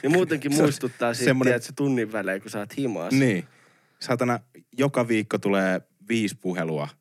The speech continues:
Speaker 2: puhelimeen ja joka kerta, kun sä yrität hengittää ulospäin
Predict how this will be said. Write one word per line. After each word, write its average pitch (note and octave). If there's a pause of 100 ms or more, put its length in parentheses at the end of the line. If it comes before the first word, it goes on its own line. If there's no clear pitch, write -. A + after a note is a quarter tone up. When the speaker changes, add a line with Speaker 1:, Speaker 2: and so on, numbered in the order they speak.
Speaker 2:
puhelimeen D#2+
ja D2 (320)
joka G#2+ (300)
kerta, G#2
kun F2+
sä F2 (100)
yrität G#2 (180)
hengittää F2
ulospäin D2+